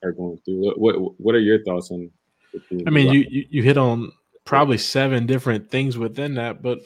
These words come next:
Speaker 2: I think we should unpack all of them, right? I think, um, the first thing that you mentioned was the fact that be-, in twenty twenty-two, we can see in real time just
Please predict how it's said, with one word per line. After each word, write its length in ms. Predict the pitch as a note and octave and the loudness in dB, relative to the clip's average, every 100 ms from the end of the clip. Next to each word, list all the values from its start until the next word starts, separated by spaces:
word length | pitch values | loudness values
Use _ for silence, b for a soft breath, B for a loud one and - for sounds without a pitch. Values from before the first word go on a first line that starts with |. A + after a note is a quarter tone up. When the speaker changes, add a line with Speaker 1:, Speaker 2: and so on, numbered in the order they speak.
| _ | _
Speaker 2:
I 60 | B2+ | -10
think 220 | - C3+ | -6 -4
we 60 | B2 | -4
should 180 | - B2+ | -4 -4
unpack 360 | B2 B2+ A#2+ | -2 -2 0
all 220 | A#2 C3+ | -2 -2
of 120 | A#2+ A2+ | -4 -6
them, 120 | A2+ | -10
right? 300 | A2+ B2 - A#2 | -6 -8 -8 -14
I 40 | |
think, 320 | - C3 A2 _ _ _ _ _ _ | -10 -10 -10 _ _ _ _ _ _
um, 480 | A2+ A2+ A2 A2 D3 _ _ C3+ | -10 -8 -8 -12 -18 _ _ -12
the 100 | A#2 | -10
first 360 | - C3+ C3+ | -6 -6 -6
thing 140 | C3 A#2 | -8 -6
that 200 | A2+ - | -8 -10
you 80 | A#2 | -10
mentioned 420 | A2+ A2+ B2 A2 | -10 -12 -14 -12
was 180 | A2+ A2 | -10 -12
the 80 | |
fact 360 | G#2 A#2+ A#2 - | -8 -6 -6 -6
that 280 | A2+ A2+ - _ _ _ _ _ _ _ _ _ - | -6 -6 -10 _ _ _ _ _ _ _ _ _ -8
be-, 220 | B2 B2+ | -8 -4
in 280 | B2 B2+ C3 | -4 -4 -4
twenty 260 | - D3+ C#3 | 2 2 4
twenty-two, 580 | D3+ C3+ B2 - C#3 | 2 -2 -2 -4 -2
we 160 | A2+ C3+ | -2 -4
can 220 | D3 B2+ | -4 -6
see 480 | G#2 - C#3 B2+ G#2 | -6 -6 -4 -4 -4
in 160 | A2+ A#2 | -8 -4
real 180 | B2+ | -4
time 680 | B2 B2 B2 A2+ G#2+ G#2+ B2 | -4 -6 -6 -4 -6 -8 -12
just 240 | C3 A#2+ | -12 -14